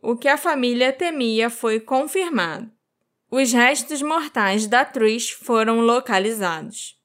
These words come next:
Eles realmente estavam na tal caixa retirada do lago, que mais tarde foi identificada como uma lava e seca. A Trish foi assassinada e desmembrada,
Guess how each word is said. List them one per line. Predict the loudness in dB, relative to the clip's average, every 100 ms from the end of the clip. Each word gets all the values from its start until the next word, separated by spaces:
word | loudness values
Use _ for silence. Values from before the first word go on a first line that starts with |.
| _ -4
Eles | 0 0 2
realmente | 2 4 4 4 2 2 -2
estavam | -4 -2 0 2 2 0 -2
na | 2 0
tal | 0 0 0
caixa | 0 2 2 2 0 -2 -2
retirada | -2 -2 0 2 4 2 2 0
do | 2
lago, | 2 2 0 -6 -18 _ _ -20 _ _
que | -4
mais | 0 2 2 2
tarde | 4 4 0 -4
foi | 0 2 2
identificada | 2 0 -2 -6 -6 0 2 2 -2
como | -2 0 0
uma | -2 -2 0 2
lava | 2 0 -2
e |
seca. | -4 -2 -4 -8 -20 -20 -20 -20 -20 _ _ _ _ _ _
A | 0 0
Trish | 0 0 2 0 -2 -4
foi | 0 0 0
assassinada | -2 0 0 0 -2 0 2 0 0 -4 -6
e | -8
desmembrada, | -6 -2 -2 -2 -2 -2 0 0 0 -4 -8 -8